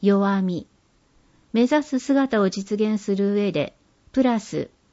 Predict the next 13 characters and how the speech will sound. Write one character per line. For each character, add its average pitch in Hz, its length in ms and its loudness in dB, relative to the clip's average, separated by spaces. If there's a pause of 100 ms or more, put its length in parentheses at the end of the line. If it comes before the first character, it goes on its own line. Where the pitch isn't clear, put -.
マ 226 200 2
イ 233 100 2
ナ 226 160 0
ス 214 320 -2
要 254 240 4
素 233 160 -2
と 208 140 -4
な 214 160 0
る 180 200 0 (220)
内 247 240 2
部 269 160 0
環 269 300 2
境、 170 460 -2